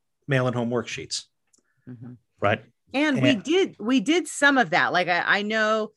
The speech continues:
Speaker 2: uh, all of our elementary schools had packets, and be-, the teachers prepared the packets. Parents came and picked 'em up weekly.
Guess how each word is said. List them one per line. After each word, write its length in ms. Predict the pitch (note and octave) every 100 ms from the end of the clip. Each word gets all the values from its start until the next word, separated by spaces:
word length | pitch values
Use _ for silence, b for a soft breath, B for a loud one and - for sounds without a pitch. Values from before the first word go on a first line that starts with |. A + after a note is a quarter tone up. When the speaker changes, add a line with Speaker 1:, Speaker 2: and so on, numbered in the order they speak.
| _ _ -
Speaker 2:
uh, 240 | F#3 F3
all 220 | - G#3 A#3+
of 80 |
our 180 | G3+ A3
elementary 600 | - F#3+ F#3 F3+ F#3+ F#3+
schools 760 | E3+ - - E3+ D#3+ D#3+ D#3 D#3+ -
had 380 | D#3 G3+ F3+
packets, 1080 | - - E3+ F#3 - G3 F#3+ - - - - b b b -
and 600 | F3+ F3 E3+ E3+ E3+ E3
be-, 180 | G3+ _ _ _ _ _ _ _ _ _ _ _ _ _ _ _ _ - _ _ F3
the 140 | E3+
teachers 440 | - C#4 C4+ C4
prepared 500 | - A3+ A#3+ A3 G#3+
the 60 | A3+
packets. 760 | B3 G3 F#3 F#3+ F3+ F3+ - - _ _ _ _
Parents 340 | B3 A3 A#3 -
came 280 | B3+ A3
and 120 | A3 G#3+
picked 240 | A3 -
'em 100 | A3
up 180 | G#3+ -
weekly. 760 | F#3 F3+ - F3+ F3 E3+ E3